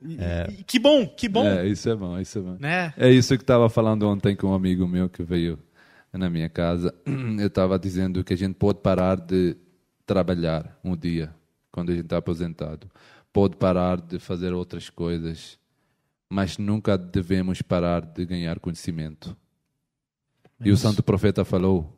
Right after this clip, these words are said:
Speaker 3: o fundador do Islã, que deve ganhar conhecimento desde o colo da mãe até o último sopro. Entendeu?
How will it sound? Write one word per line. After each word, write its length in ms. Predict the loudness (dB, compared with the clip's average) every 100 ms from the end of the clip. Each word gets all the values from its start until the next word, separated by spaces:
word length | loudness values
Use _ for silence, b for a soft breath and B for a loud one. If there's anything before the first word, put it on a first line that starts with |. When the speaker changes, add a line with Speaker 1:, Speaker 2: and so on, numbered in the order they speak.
| -10
Speaker 3:
o 100 | -8
fundador 440 | -6 -4 -2 0 0
do 100 | -2
Islã, 380 | -2 -4 -6 -8 b b b b
que 60 | -6
deve 280 | 4 6 6
ganhar 320 | 0 2 2
conhecimento 600 | 0 -2 -2 -2 -2 -4 0
desde 260 | 0 0
o 60 | -2
colo 280 | 4 6 6
da 120 | 2
mãe 340 | 0 -2 -4 -6 -6
até 460 | -6 0 0 0 -2
o 100 | 0
último 280 | 2 0 -8
sopro. 420 | -8 -8 -8 -16 -16 _ _ _ _ _ _ _ _ _ _ _
Entendeu? 340 | -6 -4 -6